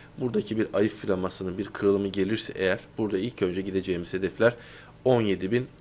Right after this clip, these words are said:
altı yüz civarında bir alan. Buradan sonra on sekiz bin beş yüz yolculuğumuz başlarmış gibi, gibi, gibi gözüküyor. Cuma günü gelecek <coughs> üfe verisine göre on sekiz bin beş yüz dolarlara doğru bir harekete geçebiliriz. Lakin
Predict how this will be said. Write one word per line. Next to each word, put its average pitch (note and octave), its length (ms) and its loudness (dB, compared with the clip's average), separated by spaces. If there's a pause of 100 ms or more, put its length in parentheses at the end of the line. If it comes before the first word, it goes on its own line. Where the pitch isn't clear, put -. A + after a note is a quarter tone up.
altı G#2 320 2
yüz F#2 120 -2
civarında F#2 440 -4
bir G#2+ 160 -2
alan. F#2 260 0 (420)
Buradan G#2 300 4
sonra F#2+ 280 -2
on A2 220 -2
sekiz F2+ 260 -6
bin F#2 120 -6
beş G2+ 200 4
yüz F2 140 -8
yolculuğumuz F#2 520 0 (380)
başlarmış F#2+ 440 2
gibi, A#2+ 180 -6
gibi, F#2+ 260 -4
gibi A#2 200 -6
gözüküyor. G2+ 540 0 (400)
Cuma B2 260 4
günü A#2+ 180 2
gelecek A2 540 2 (580)
<coughs> - 220 6 (540)
üfe B2 260 0
verisine G#2+ 400 2
göre G2+ 280 6 (520)
on A#2+ 120 2
sekiz G#2 320 -2
bin G#2+ 80 0
beş A2+ 220 4
yüz F#2+ 140 -4
dolarlara G2 460 6
doğru F#2 180 0
bir G2 80 -2
harekete G2+ 380 2
geçebiliriz. G#2 800 0
Lakin A2+ 400 8